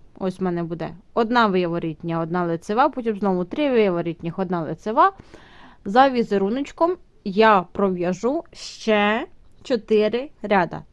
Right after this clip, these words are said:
Тобто лицевий, виворітній, лицевий, виворітній. І тоді повернусь, буду показувати, що робимо далі. Ось, я пров'язала своїх п'ять рядочків.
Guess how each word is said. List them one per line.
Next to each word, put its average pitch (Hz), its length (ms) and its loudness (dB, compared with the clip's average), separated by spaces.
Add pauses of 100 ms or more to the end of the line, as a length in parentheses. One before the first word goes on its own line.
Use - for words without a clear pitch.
Тобто - 480 -2 (140)
лицевий, 220 840 2 (160)
виворітній, 208 760 2
лицевий, 208 680 0
виворітній. 170 800 -4 (300)
І 233 160 2
тоді 196 560 -4 (100)
повернусь, 202 580 -4 (100)
буду 202 300 -2
показувати, 196 800 -4 (140)
що 190 200 -2
робимо 190 320 -2
далі. 151 280 -8 (1500)
Ось, 185 380 -2
я 196 240 0
пров'язала 185 880 0
своїх 214 600 -4 (100)
п'ять 180 520 -2 (200)
рядочків. 220 600 -2